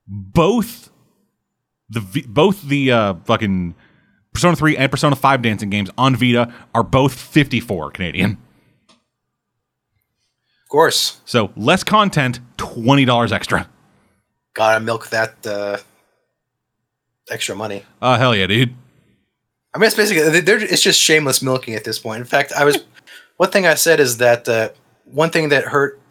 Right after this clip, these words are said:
Speaker 2: Q two the most is that it took so long to come out because they were only annou-,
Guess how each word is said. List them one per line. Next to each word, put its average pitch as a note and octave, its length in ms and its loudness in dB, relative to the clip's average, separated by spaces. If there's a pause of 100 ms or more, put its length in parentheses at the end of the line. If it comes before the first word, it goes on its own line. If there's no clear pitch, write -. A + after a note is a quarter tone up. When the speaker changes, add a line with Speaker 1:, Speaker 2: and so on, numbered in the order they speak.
(140)
Speaker 2:
Q C#3+ 180 -4
two C#3 220 -2
the B2+ 80 -6
most A#2+ 400 -4
is A#2 180 -14
that A2+ 160 -6
it G2+ 80 -14
took C3 140 -8
so B2 160 0
long B2 180 0
to A2+ 60 -6
come A#2 160 -6
out A#2+ 200 2
because A2+ 460 -6 (460)
they C3 100 0
were D3 80 4
only D#3 240 0
annou-, C#3+ 300 2